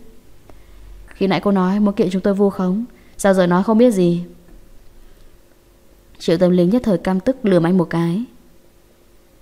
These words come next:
"Cảnh sát đã điều tra ra, chiếc xe cố ý đâm vào vợ tôi là xe của Triệu gia." Đồ Thánh nhìn chằm chằm cô, ánh mắt như hận không thể xé cô làm tám mảnh. "Cái gì? Xe của Triệu gia?"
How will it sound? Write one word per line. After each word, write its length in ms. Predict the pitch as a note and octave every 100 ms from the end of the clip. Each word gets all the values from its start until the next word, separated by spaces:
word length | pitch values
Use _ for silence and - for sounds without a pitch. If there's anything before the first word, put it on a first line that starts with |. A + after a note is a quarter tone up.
| - - - - -
"Cảnh 120 | F3+
sát 100 | G#3
đã 80 | A3+
điều 180 | G#3 F3+
tra 220 | F#3+ F#3
ra, 380 | F#3 F3+ F3+ F3+ -
chiếc 120 | G#3+
xe 200 | G#3+ G#3
cố 180 | F#3+ F3+
ý 180 | F3 F#3
đâm 160 | G3
vào 100 | F#3+
vợ 180 | E3+ E3+ E3+
tôi 300 | F3+ F3+ F3+ -
là 120 | F3
xe 160 | G3
của 120 | F#3 E3+
Triệu 220 | F3+ D3
gia." 340 | F3 F3 E3+ - - - - - - - - - - - - -
Đồ 140 | F3
Thánh 180 | D#3+ F3+
nhìn 140 | F#3+
chằm 200 | F3+ D#3+
chằm 220 | E3 D#3+
cô, 360 | C#3+ F3 F3 E3+ - -
ánh 200 | - F#3+
mắt 160 | B3+ B3+
như 80 |
hận 200 | A#3+ A3
không 200 | F#3+ A#3+
thể 180 | A3+ E3+
xé 220 | D3+ E3
cô 160 | F3 A#3
làm 180 | G3 E3
tám 260 | D#3+ E3
mảnh. 260 | A#3 G3+ D#3 C#3+ - - - - - -
"Cái 180 | F#3+ G3+
gì? 300 | A3 F#3+ F#3 -
Xe 240 | - G#3+
của 100 | E3+
Triệu 220 | E3+ D#3 E3+
gia?" 380 | G3 F#3+ G3+